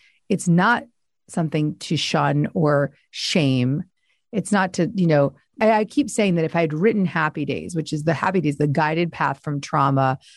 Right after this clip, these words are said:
to profound freedom and inner peace, if I had written that book five years ago, I would have half the readers I have right now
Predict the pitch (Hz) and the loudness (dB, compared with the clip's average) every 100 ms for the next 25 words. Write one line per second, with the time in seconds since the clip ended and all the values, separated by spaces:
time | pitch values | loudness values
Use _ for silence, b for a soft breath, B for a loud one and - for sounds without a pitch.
0 | b - 160 165 156 147 151 143 165 151 | b -2 0 0 0 -2 -2 -2 0 2
1 | 139 135 139 139 143 - - - - b | 2 0 0 -2 -4 -10 -10 -14 -16 b
2 | b b b b 190 208 240 294 214 185 | b b b b 0 2 2 4 4 2
3 | - 180 165 151 156 156 151 147 - _ | 4 4 4 2 0 0 -2 -2 -16 _
4 | - 185 180 160 151 143 139 - - - | -2 0 0 0 -2 -4 -8 -12 -18 -20
5 | _ _ 185 190 190 143 165 - 208 208 | _ _ 0 4 4 2 -4 0 2 4
6 | 202 165 - - - 190 - 220 95 | 4 0 -2 -2 -2 -2 -2 -2 -6